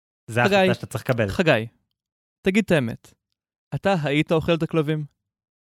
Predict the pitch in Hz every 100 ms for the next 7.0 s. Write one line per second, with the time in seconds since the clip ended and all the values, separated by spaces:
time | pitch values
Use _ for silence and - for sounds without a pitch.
0 | _ _ _ - 113 117 127 131 139 131
1 | - 127 127 123 - 131 123 127 120 110
2 | 107 120 180 113 - _ _ _ - -
3 | 170 156 254 254 247 233 226 214 196 190
4 | 190 175 175 151 156 151 165 190 220 233
5 | 247 285 285 240 247 233 214 220 202 -
6 | 190 185 202 180 180 185 185 196 185 185